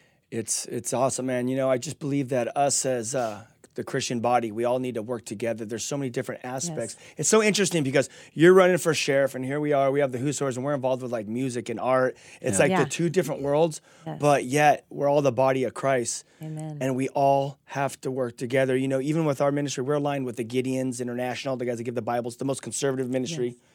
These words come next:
Speaker 2: Yes.
Speaker 1: in the
Speaker 2: Yes.
Speaker 1: world, and the Billy Graham Association. So
Speaker 2: <laughs>
Speaker 1: it's just, I just love, it's just, this is just all God stuff.
Speaker 2: Mm-hmm.
Speaker 1: Bringing people together because we know that Jesus Christ is coming.
Speaker 2: Yes.
Speaker 1: He's coming back, and he's bringing the armies together. He's bringing unity in the church in all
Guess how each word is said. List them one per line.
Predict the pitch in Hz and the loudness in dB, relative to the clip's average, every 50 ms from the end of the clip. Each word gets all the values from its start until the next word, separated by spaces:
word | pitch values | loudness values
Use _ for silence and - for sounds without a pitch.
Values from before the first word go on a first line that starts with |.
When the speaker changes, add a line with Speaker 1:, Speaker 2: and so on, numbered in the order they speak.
| _ _ _ | _ _ _
Speaker 2:
Yes. | 170 - 151 | 0 2 2
Speaker 1:
in | 143 | 4
the | 139 | 2
Speaker 2:
Yes. | 131 127 | 4 6
Speaker 1:
world, | 135 135 135 135 127 | 6 6 6 6 4
and | 123 117 | 2 -2
the | 113 | -2
Billy | 113 143 143 135 | 0 2 0 2
Graham | 123 139 131 131 131 | 2 0 0 0 0
Association. | 120 - 139 131 113 - 135 127 117 135 226 233 | 0 0 -2 0 0 0 0 0 0 0 0 2
So | 170 147 147 139 127 - - - - - | 4 4 4 4 4 2 -4 -20 -20 -20
Speaker 2:
<laughs> | - - _ - | -20 -10 _ 2
Speaker 1:
it's | 170 160 - | 2 4 4
just, | 208 190 - - - | 4 2 2 4 4
I | 185 180 | 6 6
just | 170 240 254 - - | 8 8 6 6 4
love, | 175 165 160 170 190 208 214 196 - - _ _ _ - | 0 2 4 6 8 6 6 4 -4 -14 _ _ _ -4
it's | - 160 - | -2 0 0
just, | 240 233 - | 0 -2 -2
this | 220 196 - | 0 0 0
is | 208 196 | 0 -2
just | 202 190 - | -2 0 2
all | - 185 175 147 | 4 6 6 6
God | - 135 127 139 123 - | 6 4 4 4 4 2
stuff. | - - - - - | -2 -2 -4 -4 -4
Speaker 2:
Mm-hmm. | 196 175 151 135 160 180 196 - _ _ _ _ _ _ _ _ | -6 -6 -6 -6 -10 -12 -12 -16 _ _ _ _ _ _ _ _
Speaker 1:
Bringing | - 135 160 180 190 196 175 | 0 2 4 6 4 4 2
people | - - 208 170 185 185 | 0 -2 -2 0 0 0
together | 165 180 147 127 156 143 139 135 143 135 | 2 2 2 2 2 2 4 4 2 0
because | - 143 127 - 139 123 | -2 -4 -4 -2 -2 -2
we | 131 143 143 | -2 -2 0
know | 143 147 147 156 156 156 147 | 2 2 2 2 2 2 0
that | 143 139 123 | 0 -2 -2
Jesus | 117 123 135 139 139 131 - | -4 -6 -8 -6 -6 -8 -6
Christ | - - 135 131 123 - | -4 -4 -4 -2 -4 -6
is | 127 120 | -8 -8
coming. | - - 151 143 127 104 82 - _ _ _ _ _ - | -6 -4 -4 -4 -6 -8 -12 -16 _ _ _ _ _ -8
Speaker 2:
Yes. | 175 165 151 143 - - | -6 -6 -6 -8 -8 -6
Speaker 1:
He's | 135 123 117 | -4 -4 -4
coming | - - 156 165 190 202 170 | -4 -2 0 0 0 2 2
back, | 160 147 143 147 147 135 - | 2 2 2 2 0 -2 -4
and | - 139 139 | -6 -6 -6
he's | 135 120 | -6 -8
bringing | 120 - 147 151 160 165 156 | -6 -2 -2 0 0 0 0
the | 156 - | 0 -2
armies | 156 147 143 147 147 131 | -2 -2 -2 -2 -4 -4
together. | 143 143 131 139 127 131 | -4 -2 -2 0 0 0
He's | 135 120 117 | -2 -4 -2
bringing | 120 156 147 143 131 127 131 | -2 -2 0 0 0 0 0
unity | 139 151 160 175 175 160 170 170 | 2 2 4 4 2 2 2 2
in | 165 | 2
the | 156 147 | 2 0
church | 135 - - 147 139 135 - | 0 0 -2 -2 -2 -2 -2
in | 131 | -4
all | 131 131 147 156 147 | -2 0 0 0 0